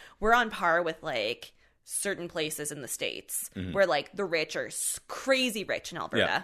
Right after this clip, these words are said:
Speaker 1: with their oil money.
Speaker 2: Yeah.
Speaker 1: And our poor are very,
Speaker 2: Yeah.
Speaker 1: you know, scraping by, below minimum wage, blah, blah, blah. So
Speaker 2: Yeah.
Speaker 1: I understand this disparity is a thing. This disparity in this very small town in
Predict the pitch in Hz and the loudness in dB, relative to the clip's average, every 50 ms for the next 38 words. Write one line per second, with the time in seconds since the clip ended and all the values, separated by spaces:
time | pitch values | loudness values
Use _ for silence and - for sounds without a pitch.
0 | - - - 180 160 - 160 143 - - - 175 190 208 196 143 127 98 95 82 | -4 -6 -6 -4 0 2 2 0 2 2 2 4 6 6 4 4 2 -2 -4 -6
1 | 104 156 165 254 262 240 - - - _ _ _ _ - 104 78 - - _ - | -4 -4 -4 -4 -4 -6 -10 -18 -20 _ _ _ _ -4 -2 -2 -4 -4 _ 0
2 | 202 202 202 190 170 - - 208 208 208 208 - - 214 190 185 180 175 180 180 | 0 2 0 -2 -6 0 2 4 4 4 2 0 0 2 4 6 6 6 6 4
3 | - - 180 170 147 - - 160 160 165 170 160 190 180 175 156 151 151 135 135 | 4 4 4 2 0 -4 -10 -14 -14 -12 -8 -4 -2 -2 0 0 -2 -2 -4 -6
4 | 135 135 147 147 _ _ _ _ _ _ _ _ - 110 90 - - - _ - | -8 -8 -10 -12 _ _ _ _ _ _ _ _ -2 0 0 0 -2 -6 _ -8
5 | 185 175 151 151 - - - 196 202 214 196 190 170 165 165 160 156 151 147 156 | -6 -4 -4 -4 -4 -2 -2 -2 -2 -2 -2 0 2 2 4 4 4 4 4 2
6 | 151 156 175 175 170 170 175 156 156 170 165 160 135 123 127 - - - 110 101 | 0 0 -2 0 -2 -2 -4 -6 -8 -8 -6 -4 -4 -4 -4 -4 -6 -8 -10 -12
7 | 110 - - - - - - - - - - 262 269 311 349 339 349 349 320 294 | -10 -8 -6 -6 -6 -8 -12 -14 -10 -4 -2 0 0 0 0 -2 -2 -4 -4 -6
8 | 277 247 - - - 220 208 175 165 165 160 156 156 - - - - - - - | -6 -6 -6 -6 -4 -2 -2 -2 -2 -2 -4 -6 -6 -8 -10 -10 -10 -10 -14 -18
9 | _ _ _ _ _ _ _ _ _ _ _ _ _ - 170 214 277 370 - - | _ _ _ _ _ _ _ _ _ _ _ _ _ -2 2 4 4 4 2 0
10 | 415 415 - - 233 214 214 220 233 240 240 220 226 208 - - 190 165 170 175 | 0 -2 0 2 2 4 4 4 2 2 2 0 0 0 -2 -4 -4 -2 0 2
11 | 196 214 220 233 233 - - 202 175 165 175 175 - - 196 156 143 151 170 208 | 2 2 0 0 -2 -2 0 2 2 2 2 2 0 0 -2 0 0 0 0 -2
12 | 220 - 185 170 160 160 | -2 -2 -2 -2 -2 -4